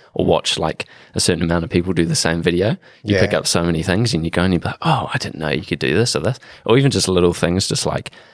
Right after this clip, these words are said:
Speaker 1: when they're, when they're showing you the process of how to do something and they have a, like, a wee shortcut.
Speaker 2: Mm.
Speaker 1: You're like, "Oh, you can do that. Like, that's gonna make my life so
Speaker 2: Yeah,
Speaker 1: much
Speaker 2: bro.
Speaker 1: easier." Just little things like that, and you just, like, build up and build up.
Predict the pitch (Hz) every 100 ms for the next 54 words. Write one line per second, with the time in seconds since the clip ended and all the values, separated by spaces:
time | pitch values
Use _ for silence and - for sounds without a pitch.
0 | _ - 90 78 80 80 78 76 - 87
1 | 90 71 - 78 73 73 73 - 65 -
2 | 76 71 78 76 78 82 82 - 80 71
3 | 71 - - _ _ - 80 80 85 80
4 | 80 73 - 80 80 - 104 - 165 -
5 | _ - 123 117 98 - - _ - 156
6 | - - _ 120 131 123 123 151 80 82
7 | 80 101 - 107 101 98 98 127 123 117
8 | 90 85 110 120 - 110 - 123 113 101
9 | 98 85 73 127 - 82 - - - -
10 | 87 85 82 76 85 80 80 78 -